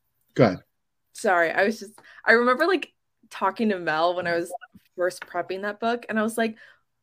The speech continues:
Speaker 2: "Corey is going through it. I feel really bad for her." And she's like, "I know,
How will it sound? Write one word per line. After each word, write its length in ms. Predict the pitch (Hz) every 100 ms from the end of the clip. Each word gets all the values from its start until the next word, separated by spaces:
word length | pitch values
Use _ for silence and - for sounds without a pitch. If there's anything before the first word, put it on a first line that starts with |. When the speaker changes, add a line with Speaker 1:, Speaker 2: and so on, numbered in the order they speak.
| _ _ _ -
Speaker 2:
"Corey 360 | - 339 403 427
is 260 | 539 311 214 _ -
going 380 | 359 403 320
through 380 | 277 294 240 370
it. 120 | 226 -
I 60 | 349
feel 180 | 466 480 285
really 300 | 190 262 247
bad 320 | 220 185 214 -
for 200 | 202 233
her." 260 | 185 160
And 140 | - 220
she's 180 | 214 214
like, 220 | 190 - -
"I 100 | 240
know, 520 | 214 180 180 -